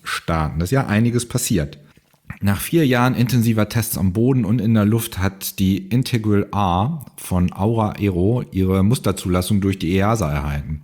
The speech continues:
Der kunstflugtaugliche Zweisitzer, der erstmals im Juni zwanzig zwanzig abhob, ist für plus acht Komma fünf und minus acht Komma fünf G,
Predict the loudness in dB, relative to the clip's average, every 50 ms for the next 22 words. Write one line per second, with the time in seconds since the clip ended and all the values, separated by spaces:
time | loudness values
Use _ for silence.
0 | -14 -6 -2 0 0 0 0 0 0 0 0 0 -2 -6 -6 -6 -4 -2 -2 -2
1 | 0 -2 -4 -2 -2 -4 -4 -4 -4 -2 0 0 0 0 -2 -4 -4 -2 -2 0
2 | 2 2 0 2 2 2 2 2 -2 -2 -2 -2 -2 -2 -2 0 0 2 2 2
3 | 0 -2 -2 0 0 2 2 2 2 2 0 -2 -2 -2 -2 0 -2 -4 -6 -4
4 | -2 0 0 0 0 0 -4 -4 -4 -6 -6 -4 -2 0 0 0 -2 -4 -4 -4
5 | -4 -2 -2 0 2 2 2 0 -4 -8 -20 -20 _ _ _ _ -10 -2 0 0
6 | 0 0 -2 -6 -8 -8 -6 -2 0 2 2 0 2 2 2 2 2 0 -2 -2
7 | -2 0 2 2 2 4 4 2 0 -2 -6 -10 -10 -6 -4 -2 -2 -2 -2 -2
8 | -4 -4 -4 -4 0 2 2 2 2 0 -2 -10